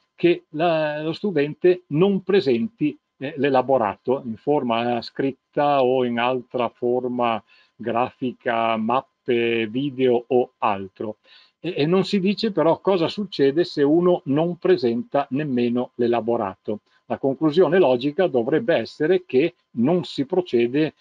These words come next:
a, al, a, a, alla promozione e, e al, e al conferimento del diploma di primo grado, però l'ordinanza non lo dice esplicitamente, quindi magari seguiamo adesso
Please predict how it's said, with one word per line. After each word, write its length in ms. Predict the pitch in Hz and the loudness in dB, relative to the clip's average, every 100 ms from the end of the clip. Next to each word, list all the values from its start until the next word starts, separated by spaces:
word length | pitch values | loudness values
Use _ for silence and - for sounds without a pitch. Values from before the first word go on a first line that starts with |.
| _ | _
a, 180 | - 160 | -10 -6
al, 320 | - 127 127 120 | -2 2 4 4
a, 160 | 107 _ _ - | 2 _ _ -12
a, 760 | 127 120 123 107 127 123 131 _ _ _ 143 - | -10 -10 -12 -14 -16 -20 -20 _ _ _ -20 -12
alla 220 | - 131 120 | -2 0 2
promozione 760 | 139 165 - 120 117 135 131 _ - | 2 0 2 2 4 2 -2 _ -8
e, 140 | 127 | -4
e 100 | 127 | 0
al, 160 | 123 123 107 113 107 101 _ _ | 2 2 0 -4 -4 -8 _ _
e 140 | 151 | -6
al 120 | 123 127 | -4 0
conferimento 680 | 131 135 147 123 135 135 | -2 0 2 2 0 0
del 260 | 113 120 120 | 0 2 2
diploma 580 | 104 127 123 117 123 131 | 0 -2 0 0 0 -2
di 160 | - 117 | -2 -6
primo 320 | - 135 117 | -2 -2 0
grado, 400 | 147 156 107 98 _ | 0 0 -2 -8 _
però 240 | - 190 180 | -2 0 2
l'ordinanza 640 | 147 175 208 143 147 - 170 | 0 0 0 -2 -2 -2 -2
non 280 | 151 190 170 | 2 2 4
lo 100 | 185 | 2
dice 460 | 123 117 147 143 - | 2 -4 -4 -6 -6
esplicitamente, 1040 | - - 135 131 123 117 95 95 - 113 _ _ - | -8 -4 -4 -2 -2 0 -2 -6 -6 -8 _ _ 0
quindi 320 | 160 143 113 | 2 4 2
magari 560 | 147 151 120 131 131 - | 2 0 2 2 0 -2
seguiamo 840 | - - 151 131 131 135 143 131 135 | -14 -2 -2 0 0 0 2 0 0
adesso 640 | 117 123 123 - 139 113 | -2 -2 -2 -2 -2 -2